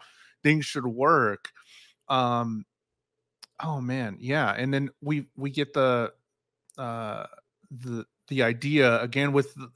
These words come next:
connecting to the title of the thing, Grimgar, Fantasy, and Ash. This implication that everything turns to ash, and they talk about it in episode twelve as well, at the very end, that everything we are is gonna end this way, and we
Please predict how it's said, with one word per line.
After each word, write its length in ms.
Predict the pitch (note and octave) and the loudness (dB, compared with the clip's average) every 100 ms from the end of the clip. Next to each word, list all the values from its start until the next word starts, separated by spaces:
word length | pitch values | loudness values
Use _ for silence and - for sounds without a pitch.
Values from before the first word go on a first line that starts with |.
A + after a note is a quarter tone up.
| - | -4
connecting 420 | D#3+ D#3+ F3+ D#3+ | 0 0 0 0
to 140 | D#3+ | 0
the 240 | C3+ A#2+ A#2 | 2 2 2
title 540 | - E3+ D#3 G2+ G2 | 2 4 4 2 0
of 180 | A#2 G#2 | -4 -6
the 80 | G2+ | -8
thing, 300 | - G2+ A2 | -10 -8 -6
Grimgar, 420 | A#2 A#2 G#2+ G#2+ | -4 -2 0 0
Fantasy, 300 | B2 G#2+ A2 | -2 -4 -4
and 100 | G#2+ | -4
Ash. 260 | A2 A2 - - - - - - _ _ - | -2 -4 -8 -18 -20 -20 -20 -20 _ _ -10
This 580 | D#3 D#3+ D3+ - - - _ _ _ _ _ _ _ | 2 4 4 -4 -12 -18 _ _ _ _ _ _ _
implication 520 | F#3+ F#3+ F#3 F3+ E3+ | 0 2 4 4 4
that 180 | D#3 C#3+ - | 2 2 2
everything 600 | D3+ D#3 D3+ D3+ C#3+ B2+ | 2 2 0 0 -2 0
turns 260 | D3+ C3 | 0 2
to 100 | C3 | 2
ash, 200 | D3 D3 | 4 2
and 100 | C3+ | 0
they 220 | B2+ B2 C3+ | -2 0 2
talk 180 | F3+ | 2
about 160 | E3+ D3 | 4 4
it 40 | |
in 80 | B2 | 4
episode 280 | A#2+ A#2 A#2 | 0 -2 -6
twelve 260 | - B2 G#2+ | 0 2 0
as 80 | |
well, 160 | G#2+ G#2 | -2 -2
at 40 | |
the 60 | G#2 | -2
very 260 | G#2+ A2 G#2 | -2 -2 -2
end, 220 | G#2+ G#2 | -6 -4
that 100 | G#2 | -2
everything 640 | C#3+ C#3+ D3 C#3+ C3+ C3 C3+ | 0 2 0 0 -2 -4 -6
we 180 | B2 B2 | -4 -2
are 580 | A#2 A2+ A#2 A2+ A2 A2 A#2 | 0 2 4 4 2 0 -4
is 320 | A2+ G#2+ - | -6 -6 -8
gonna 320 | B2+ A2 G#2+ - | -4 -4 -6 -4
end 260 | C#3+ C3+ | -4 -2
this 220 | B2 A2+ G#2+ | -2 -4 -10
way, 360 | F#2+ F#2+ G2+ A2+ | -6 -6 -8 -10
and 140 | A2 | -8
we 300 | A2+ A2+ A2+ | -6 -6 -8